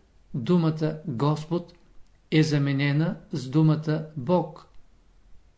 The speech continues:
В тази книга на Евреите само на четири места е употребена думата Бог, а в българския превод думата Господ е заместена с думата Бог.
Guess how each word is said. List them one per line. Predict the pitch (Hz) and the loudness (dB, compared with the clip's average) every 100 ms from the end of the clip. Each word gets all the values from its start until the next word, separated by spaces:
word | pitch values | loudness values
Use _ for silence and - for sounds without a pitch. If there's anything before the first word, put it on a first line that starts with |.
| _ _ _ - | _ _ _ -20
В | - | -20
тази | - 139 151 180 | -2 0 2 -2
книга | - 175 156 147 147 | 0 0 2 -2 -4
на | - 139 | -4 -2
Евреите | 139 131 165 156 156 160 - - _ - | -2 0 2 0 0 -4 -4 -16 _ -20
само | - 175 180 175 | -4 2 4 4
на | 160 156 | 4 2
четири | 156 180 180 208 | 4 2 4 4
места | 214 208 - 208 202 - - | 6 6 4 2 2 -2 -2
е | 160 | 2
употребена | 160 160 160 160 151 170 170 156 | 2 2 0 2 2 2 0 0
думата | 131 156 156 156 143 - - | 2 4 4 2 -4 -6 -8
Бог, | 131 175 - - - - - _ _ _ _ - - | 0 0 0 -6 -20 -20 -20 _ _ _ _ -18 -2
а | 139 | -2
в | 120 | -2
българския | 113 156 185 214 202 - 180 156 | 0 2 4 4 2 0 0 2
превод | 151 156 151 - - - _ _ _ | 2 2 2 -2 -8 -20 _ _ _
думата | 117 175 175 156 156 156 160 | 0 2 2 2 0 -4 -4
Господ | 117 139 175 - 208 196 - - _ _ - - _ _ | 0 2 2 2 -2 -4 -12 -20 _ _ -20 -20 _ _
е | 147 | 0
заместена | 143 147 143 180 175 165 147 147 - - - | 2 0 2 2 0 0 0 0 -4 -12 -8
с | 147 117 | -8 0
думата | 151 160 143 143 | 4 4 2 -2
Бог. | 120 143 143 - | -2 -2 -2 -10